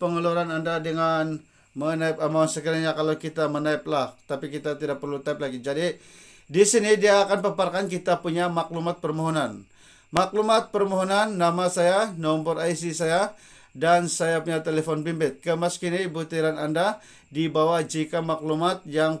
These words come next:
perlu dikunci masuk, dia cakap. Jadi, di sini alamat email untuk pengesahan permohonan ada juga. Tapi saya punya ada email sudah, jadi aku kena simpan email lah juga. Sebab dalam saya punya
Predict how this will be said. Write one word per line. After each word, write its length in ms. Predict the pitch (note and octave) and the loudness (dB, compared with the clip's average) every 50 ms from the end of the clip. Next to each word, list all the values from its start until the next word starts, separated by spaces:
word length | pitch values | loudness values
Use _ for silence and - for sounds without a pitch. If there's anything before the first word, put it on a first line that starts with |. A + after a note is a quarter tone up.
| C#3 - | -6 -4
perlu 480 | D#3 D#3 D#3 D#3 D#3+ E3 E3 D#3+ D#3 - _ _ - - _ _ _ _ _ - | -4 -2 -2 -2 -2 -4 -4 -6 -8 -12 _ _ -20 -20 _ _ _ _ _ -6
dikunci 640 | C#3 F3 F#3+ F#3 F#3 - F3+ F3 E3 - F3+ E3+ | -4 -2 -2 -2 -4 -4 -4 -4 -2 -2 -2 0
masuk, 400 | E3 E3+ E3+ E3+ - E3 - - | 2 2 2 2 0 -4 -6 -6
dia 160 | C3 C3+ C#3 C3+ | -6 -6 -6 -4
cakap. 400 | C#3+ C#3 C3+ C3 A#2+ - - - - | -4 -4 -4 -4 -4 -6 -8 -14 -8
Jadi, 400 | C3 D3 D#3 D#3 F3+ F#3+ F#3 F3 - _ _ _ _ _ _ _ | -4 -4 -2 0 0 -2 -2 -4 -6 _ _ _ _ _ _ _
di 160 | - C#3+ F3 F#3 F3+ | -4 -2 -2 0 0
sini 320 | - F#3 F#3 F#3+ G3+ G#3+ A3 G#3+ - - _ _ _ _ _ _ _ _ _ | -2 -2 0 0 0 -2 -2 -4 -8 -14 _ _ _ _ _ _ _ _ _
alamat 480 | - D#3 E3 F3 F3+ F3+ F#3+ F#3 F3+ F#3 - | -4 0 2 2 2 2 2 0 -2 0 -2
email 320 | F3+ F3 F3+ F#3 F#3+ F3+ F3+ | -2 0 0 0 0 0 0
untuk 320 | E3+ D#3+ D#3+ F3+ F3+ - | -2 -4 -4 -6 -6 -6
pengesahan 560 | - F3+ E3+ E3+ E3+ - F3+ E3+ F3 E3+ - | -6 -4 -4 -2 -2 0 0 0 0 0 0
permohonan 640 | F3 D#3+ D#3+ E3 D#3+ D#3+ E3 E3 E3 F3 F#3+ G3+ G3+ | -2 -2 -2 -2 -2 -2 0 2 2 2 2 2 0
ada 240 | E3+ C#3+ C#3 C#3+ C3+ | -2 -2 -2 -2 -2
juga. 400 | C#3+ C#3+ C3+ D3+ E3 F#3 F#3+ - - - _ _ _ _ _ _ _ _ _ _ _ _ _ _ _ _ _ _ _ _ _ _ _ _ - - - | -2 0 2 2 2 2 2 -2 -8 -16 _ _ _ _ _ _ _ _ _ _ _ _ _ _ _ _ _ _ _ _ _ _ _ _ -14 -8 -6
Tapi 240 | D#3 D3+ F3+ F#3 F3 | -6 -4 -4 -4 -2
saya 160 | - F#3 F3 | 0 0 0
punya 240 | F3 F#3+ G3 F#3 F#3 | 0 0 2 2 4
ada 160 | F3+ F3+ E3+ | 4 4 2
email 320 | F#3 F#3 F3+ F#3 F#3+ F#3+ | 2 2 0 0 -2 -2
sudah, 320 | D#3+ E3 D3 D#3 E3+ F#3+ F3 | -2 0 2 2 2 2 2
jadi 240 | E3+ E3 E3 F3 | 0 0 0 0
aku 400 | E3 D#3 E3+ F3 F3 F3 E3+ - | 0 0 0 0 0 0 -2 -4
kena 240 | - D#3 D#3+ E3 E3 | -4 -4 -2 -2 -2
simpan 400 | D#3+ - F3 D#3+ D3+ D#3+ D#3 D#3+ | -2 -4 -4 -4 -4 -2 -2 -2
email 240 | D#3 D#3 D#3+ D#3+ E3 | -2 0 0 -2 0
lah 160 | E3 D#3 D3 | 0 0 0
juga. 400 | C#3 D#3 D3 C#3+ D#3 F3 - - - _ - - - | 0 0 0 2 0 0 -2 -6 -12 _ -20 -20 -16
Sebab 400 | - - C#3+ D3 D3+ C3+ - C#3+ | -12 -8 -6 -6 -6 -6 -10 -6
dalam 400 | C3+ D3 D3 D3+ D3+ D#3 D3+ D3 | -4 -2 0 0 0 0 -2 -4
saya 240 | - D#3 D3 D3 D3 D3+ | -2 -2 0 0 -2 -2
punya 240 | - D3+ D3+ D3+ D3 | -4 -4 -4 -2 -2